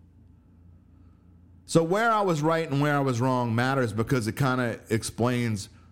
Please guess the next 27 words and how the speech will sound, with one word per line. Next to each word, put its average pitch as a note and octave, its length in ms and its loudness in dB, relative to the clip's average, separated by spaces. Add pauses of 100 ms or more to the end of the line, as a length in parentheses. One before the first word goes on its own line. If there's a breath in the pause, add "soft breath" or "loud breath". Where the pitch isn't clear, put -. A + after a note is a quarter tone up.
a - 80 0
lot A#2 220 2
about G#2+ 220 0
this F#2 140 -2
game. G2 520 -2
And A2 360 0
I'm A2+ 120 0
gonna C#3+ 140 0
kinda C#3 220 0
mix B2 260 0
'em A2+ 100 0
up. - 400 -6 (1600 loud breath)
And C#3 120 4
I'm F3+ 100 0
gonna G3 140 2
forget C#3+ 400 -2
probably C3+ 280 0
half B2+ 200 0
of C3 60 -4
the A#2+ 80 0
ones B2 240 0
that A#2 120 0
I G#2+ 60 0
thought A#2 240 0
of A#2+ 120 0
last A#2 300 0
night. A#2+ 280 0